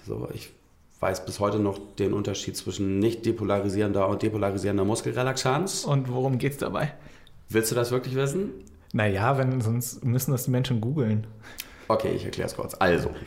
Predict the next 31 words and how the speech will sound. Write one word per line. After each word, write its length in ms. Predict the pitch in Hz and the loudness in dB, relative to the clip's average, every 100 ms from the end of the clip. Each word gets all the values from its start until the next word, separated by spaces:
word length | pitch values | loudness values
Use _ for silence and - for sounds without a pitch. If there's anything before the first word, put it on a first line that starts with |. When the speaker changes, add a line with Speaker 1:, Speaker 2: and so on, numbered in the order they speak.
| - | 2
Speaker 1:
<laughs> 1200 | - - - 151 - - - - - - - - | 2 4 4 2 2 2 0 0 -4 -8 -6 0
Speaker 2:
Und 120 | 151 | 4
du 100 | 196 | 4
wolltest 300 | 165 147 139 | 4 4 4
Lehrer 340 | 120 156 160 123 | 4 4 4 4
werden 200 | 123 113 | 4 4
danach, 340 | 107 107 107 | 4 2 2
also 340 | 123 107 101 - - - - - | 0 0 0 -2 -14 -20 -14 0
jetzt 300 | 123 120 - | 0 2 0
gucken, 180 | 156 | 2
was 140 | 120 110 | 2 2
davon 280 | 123 139 120 | 0 0 -2
noch 120 | - | 0
hängen 120 | 104 | 0
geblieben 320 | 98 104 101 | 0 -2 -4
ist. 120 | 107 - - - | -6 -10 -18 6
Speaker 1:
Gut, 300 | 123 107 - - | 8 8 4 6
also, 320 | 107 98 92 | 6 8 6
äh, 300 | - - - - - | 2 0 -2 2 4
ich, 300 | 110 - - | 4 4 2
ich, 180 | 110 - | 2 4
ja. 300 | 82 - - | 2 2 2
Ähm, 380 | 131 143 170 175 - | 6 8 6 4 2
depolarisierende 800 | 113 113 170 175 151 135 117 113 | 0 4 4 6 4 4 4 4
Muskelrelaxanz 1040 | 107 95 - - 69 71 - 92 - - - | 6 4 2 0 2 0 0 0 0 -2 0
ist, 480 | - 127 - - - | 2 4 2 -2 -2
ähm, 720 | - 113 117 110 110 107 107 - - | 2 4 6 6 6 6 4 0 2
nichts 260 | 113 123 - | 4 4 4
anderes 380 | 123 117 113 | 4 4 2
als 260 | - 104 - | 2 2 0
Curare, 680 | - 107 98 92 - - | 0 0 4 2 2 0